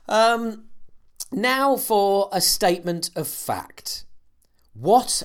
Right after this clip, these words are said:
a bunch of ev-, egotistical, pathetic fucking cocks that Manowar are. Fucking hell. Absolute fucking dicks.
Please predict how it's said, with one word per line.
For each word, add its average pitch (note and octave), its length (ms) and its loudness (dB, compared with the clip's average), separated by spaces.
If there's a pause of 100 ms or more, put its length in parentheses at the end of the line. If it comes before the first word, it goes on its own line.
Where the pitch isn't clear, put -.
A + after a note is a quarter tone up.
(120)
a A#3 160 0
bunch B2+ 720 -4 (280)
of A#2 260 -4 (120)
ev-, A3 420 -4 (180)
egotistical, B3+ 1120 -4 (380)
pathetic - 1040 -6 (340)
fucking B3 840 -4 (340)
cocks - 840 0 (1000)
that F3 240 -4
Manowar C#3+ 1000 -2
are. C3+ 560 2
Fucking A#2 1080 2
hell. C#3 520 4 (400)
Absolute D4 960 2 (100)
fucking G3+ 800 -2
dicks. - 640 -6